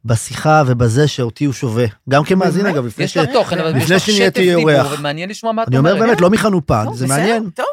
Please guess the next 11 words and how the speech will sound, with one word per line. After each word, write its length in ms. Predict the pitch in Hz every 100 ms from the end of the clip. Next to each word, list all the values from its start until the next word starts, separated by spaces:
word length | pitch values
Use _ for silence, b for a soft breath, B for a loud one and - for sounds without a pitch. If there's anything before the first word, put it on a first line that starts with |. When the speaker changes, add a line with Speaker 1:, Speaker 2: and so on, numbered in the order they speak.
| -
Speaker 2:
בסדר. 180 | 208 -
הכי, 240 | - 294 370 - -
הכי 200 | - 320 381 -
היה 200 | 226 226
לי 240 | 233 233
נעים 440 | 214 196 175 190 262 B B B -
שכתב, 460 | - - - 208 208
סימסת 420 | - 190 214 269
לי 180 | 233 202
ששירי 480 | 185 - 240 247
אשתך 400 | 220 - 180 -